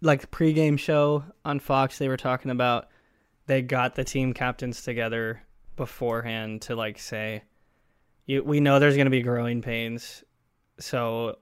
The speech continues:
give Trey Lance all the support he needs and don't, like, start leaking stuff," basically. So I think he has a longer leash than a lot of people think, actually.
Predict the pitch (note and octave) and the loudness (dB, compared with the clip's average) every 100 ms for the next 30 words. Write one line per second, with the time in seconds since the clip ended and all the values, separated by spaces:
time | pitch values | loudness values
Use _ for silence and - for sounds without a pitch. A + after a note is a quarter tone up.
0 | _ - - A#2+ - A#2 A#2 A2+ C#3+ A2 | _ -12 -6 -6 -2 -2 -2 -4 -6 -8
1 | - A#2+ A2+ A2 A2 A2 A#2+ B2 - B2 | -10 -10 -10 -8 -8 -6 -8 -10 -12 -8
2 | A#2+ A#2 G#2 A2+ - A2+ F#2+ A#2+ A#2 - | -6 -6 -6 -8 -6 -6 -6 -6 -6 -4
3 | B2+ - C3 C3+ C3 C#3+ C#3+ - _ _ | -6 -4 -4 -4 -2 -2 -2 -8 _ _
4 | _ _ _ _ _ - D#3+ G3+ G#3+ A3+ | _ _ _ _ _ 2 6 6 8 8
5 | G3+ F3+ E3 E3 E3 D3 D3 C#3+ C#3 C3+ | 10 10 10 10 8 8 6 4 0 0
6 | - C#3 C#3 C3+ C3+ B2 A#2 - B2 A2 | 0 2 2 2 0 -2 -6 -4 -4 -4
7 | G#2+ G#2 - - - | -6 -10 -12 -16 -16